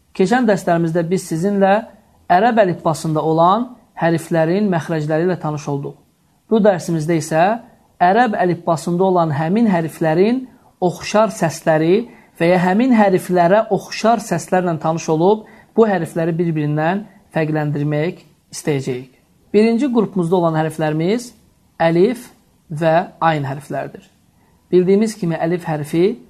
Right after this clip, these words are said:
incə, boğazın sıxılmaması nəticəsində tələffüz olunur və tələffüzü belədir. Əlif, əlif.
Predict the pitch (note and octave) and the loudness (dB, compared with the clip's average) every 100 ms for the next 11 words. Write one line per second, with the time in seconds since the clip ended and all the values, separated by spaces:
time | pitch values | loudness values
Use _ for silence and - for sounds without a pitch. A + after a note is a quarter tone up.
0 | _ _ E3+ E3 D3+ D#3+ F3+ A#3+ - _ | _ _ -4 -2 2 2 2 0 -8 _
1 | _ _ - F#3 G3 G3 C4 B3+ - - | _ _ 0 4 4 4 0 -4 -8 -2
2 | A3 A3 F#3 E3 D3+ D#3+ D#3 D3+ D3+ D#3 | 2 2 2 0 -4 -4 -6 -4 -6 -6
3 | D3 D#3 D#3+ D3+ D3 D3 D3+ D3 D3 E3 | -6 -6 -6 -6 -6 -8 -6 -4 -2 -2
4 | A3+ - - _ _ - E3 E3 D#3 D3+ | -2 -6 -20 _ _ -6 -4 -4 -6 -8
5 | D#3+ F3+ E3 D3 C#3+ - - _ _ _ | -6 -6 -4 -4 -6 -12 -20 _ _ _
6 | _ _ _ - D#3 D#3 E3 - _ _ | _ _ _ -4 -2 -2 -4 -8 _ _
7 | _ _ _ _ _ _ _ _ _ _ | _ _ _ _ _ _ _ _ _ _
8 | _ _ _ _ _ D#3 D#3 F#3 | _ _ _ _ _ -4 0 -2